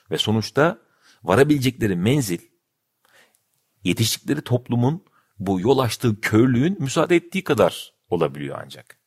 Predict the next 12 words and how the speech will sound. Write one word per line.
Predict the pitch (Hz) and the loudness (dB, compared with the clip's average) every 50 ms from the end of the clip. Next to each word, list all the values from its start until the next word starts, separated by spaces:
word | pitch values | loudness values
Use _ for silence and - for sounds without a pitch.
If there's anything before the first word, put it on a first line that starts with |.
| _ _ _ _ _ _ _ _ _ _ _ _ | _ _ _ _ _ _ _ _ _ _ _ _
E, | - - | -8 -6
kendimden | - - 113 131 147 156 180 196 185 | 0 0 0 2 2 2 0 0 2
bir | 147 120 | 0 0
örnek | 101 95 90 - - | 0 0 -2 -2 -2
vermem | 82 78 76 76 76 | -2 -2 -2 -6 -8
gerekirse | 71 73 67 69 - - - - - 147 - - | -10 -12 -12 -12 -16 -16 -8 -4 -2 -2 -2 -2
benim | - 98 113 120 127 - - | -4 -4 -4 -4 -4 -8 -8
sanatla | - 110 110 120 123 - - 95 | -4 0 0 0 0 -2 -4 -4
ilgili | 95 87 87 87 85 80 - | -4 -4 -4 -6 -8 -8 -6
katarsizmim | - 92 - - 95 92 - 110 101 85 98 127 135 - - | -6 -4 2 2 2 2 0 -8 -8 -6 -6 -6 -6 -10 -16
bu | - 87 95 95 - - _ _ _ _ - | -10 -8 -6 -6 -8 -10 _ _ _ _ -6
Marcel | 85 82 90 - - 104 101 101 - | -6 -6 -6 -4 0 0 0 0 0